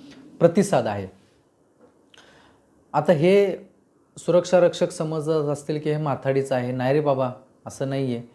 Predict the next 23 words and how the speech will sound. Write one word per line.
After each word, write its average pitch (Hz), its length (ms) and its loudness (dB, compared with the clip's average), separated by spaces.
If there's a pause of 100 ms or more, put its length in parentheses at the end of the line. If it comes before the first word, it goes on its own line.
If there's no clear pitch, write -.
(520)
हे 131 80 2
दोघांचं 131 540 0
आहे. 113 220 0 (520)
विधिमंडळ 143 460 0
विधेयक 135 380 -2
क्रमांक 127 440 -4 (540)
सुधारित 120 400 -4
जे 120 180 -4
आहे 110 340 -4 (560)
ते 139 40 2
माथाडी 135 480 0
आणि 156 180 -2
सुरक्षा 131 420 -2
रक्षक. 101 300 -8 (520)
मग 131 100 -6
माथाडीचे 123 720 -2
जे 143 260 0 (340)
कामगार 120 340 -2
प्रतिनिधी, 127 520 -4
कामगार 113 380 -2
तिथे 120 220 -6
उपस्थित 110 440 -4
होते, 101 320 -8